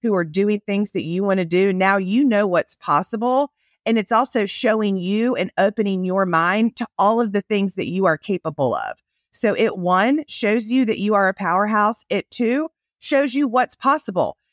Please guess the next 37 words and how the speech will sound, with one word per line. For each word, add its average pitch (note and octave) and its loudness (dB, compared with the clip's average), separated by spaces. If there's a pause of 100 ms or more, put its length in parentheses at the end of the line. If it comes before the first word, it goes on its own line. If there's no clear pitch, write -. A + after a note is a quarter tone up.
(100)
'cause A#3 -4
now B3 2
you're C4 0
sitting C4 -2
in A#3 0
a G#3+ 0
room G#3 0
masterminding G3 0
with F3+ -10
all G#3 2
of G3 -4
these F#3 -8
people G#3+ -4
who G3+ 0
are F#3 0
helping G3+ -2
you F#3 0 (320)
think B3 -2
bigger, F3 0 (120)
outside G#3 2
of F#3+ -4
the F3+ -4
box, - -2
dream A#3 0
bigger G3 0
than F3+ -4
you F3+ -4 (100)
ever A3 0
could G#3 -2
have F#3+ 0
before. G3+ -2 (400)
And G3+ 0 (140)
then B3 2
the G#3+ -2
third G#3+ 0
thing C#4+ -2
is, E4+ -2